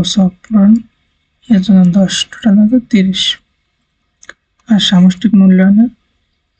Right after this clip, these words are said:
নৈর্ব্যক্তিক প্রশ্ন পনেরোটার জন্য পনেরো নম্বর, আর এক কথা প্রকাশ দশটায় দশ, আর সংক্ষিপ্ত প্রশ্ন দশটায় কথা একটা দুই করে দশ ধরনের বিশ। আর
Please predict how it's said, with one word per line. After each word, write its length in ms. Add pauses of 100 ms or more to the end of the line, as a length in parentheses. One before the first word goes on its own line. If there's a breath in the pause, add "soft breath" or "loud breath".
নৈর্ব্যক্তিক 640
প্রশ্ন 300 (420)
পনেরোটার 500
জন্য 140 (120)
পনেরো 320
নম্বর, 280 (1700)
আর 240 (220)
এক 160
কথা 260
প্রকাশ 260 (300)
দশটায় 420 (140)
দশ, 180 (1500)
আর 100 (100)
সংক্ষিপ্ত 360 (100)
প্রশ্ন 180 (160)
দশটায় 380
কথা 140 (100)
একটা 240
দুই 140
করে 220
দশ 180
ধরনের 260 (160)
বিশ। 220 (1600)
আর 100